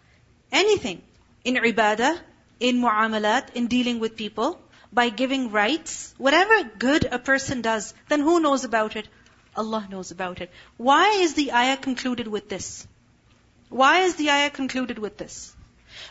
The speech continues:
Because who's asking about the rights of other people?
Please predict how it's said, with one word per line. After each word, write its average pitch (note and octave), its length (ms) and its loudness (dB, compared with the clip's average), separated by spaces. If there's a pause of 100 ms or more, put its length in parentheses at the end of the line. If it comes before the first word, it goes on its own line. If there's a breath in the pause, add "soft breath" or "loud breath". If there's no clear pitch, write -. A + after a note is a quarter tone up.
Because D#4+ 320 4
who's F#4 520 4 (320)
asking C4+ 880 0
about C4+ 400 0
the B3+ 100 -2
rights A3+ 600 -2
of A3+ 100 -6
other G3+ 240 -4
people? - 340 -18